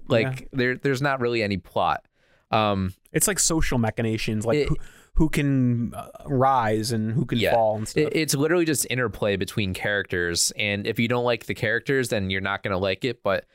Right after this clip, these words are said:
Speaker 1: the good thing about the show is that the acting is phenomenal and the characters are written very well.
Speaker 2: Yeah.
Speaker 1: So it's, honestly, it's punch for punch. It's great. Um, uh, the,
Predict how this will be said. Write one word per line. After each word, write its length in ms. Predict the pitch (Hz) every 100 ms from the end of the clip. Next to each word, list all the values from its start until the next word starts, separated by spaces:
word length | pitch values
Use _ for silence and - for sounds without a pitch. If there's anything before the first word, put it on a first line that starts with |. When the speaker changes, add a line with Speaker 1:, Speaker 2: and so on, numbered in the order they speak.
| _ _ -
Speaker 1:
the 120 | 117
good 200 | 156 175
thing 160 | 147
about 200 | 107 101
the 80 | 101
show 200 | 101 110
is 80 | 95
that 100 | 101
the 160 | 95 92
acting 380 | 113 - 117
is 120 | 104 -
phenomenal 560 | 101 98 104 95 90
and 80 | 90
the 60 | 95
characters 520 | - 113 104 98 87
are 100 | 85
written 360 | 95 95 90
very 260 | 87 95 90
well. 480 | 87 92 87 78 80 _
Speaker 2:
Yeah. 160 | - 120
Speaker 1:
So 500 | 107 104 92 90 85
it's, 460 | 98 92 - - - _ _ _ -
honestly, 500 | 107 98 - 92 87
it's 320 | 85 - - _ _ -
punch 180 | 127
for 80 | -
punch. 300 | 95 104 92
It's 220 | 90 80 - - _
great. 400 | - 90 82 - _ _ _ _ _ _ _ -
Um, 640 | 98 95 95 92 87 87 - _ _ _ _ _ _ _ -
uh, 280 | 98 90 90
the, 180 | 107